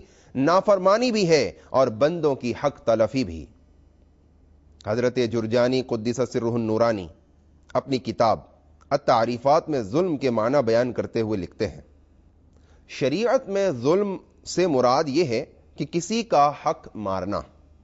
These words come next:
کسی کو غیر محل میں خرچ کرنا،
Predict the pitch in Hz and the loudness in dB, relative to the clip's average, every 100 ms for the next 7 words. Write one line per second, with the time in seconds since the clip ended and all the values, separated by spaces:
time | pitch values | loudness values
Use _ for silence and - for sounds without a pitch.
0 | _ _ _ _ _ - 147 175 185 190 | _ _ _ _ _ -6 -4 -2 0 2
1 | 131 131 156 170 131 131 151 156 143 117 | 2 2 4 2 2 0 -2 0 -2 -2
2 | 110 117 - 139 143 | -4 -2 0 0 0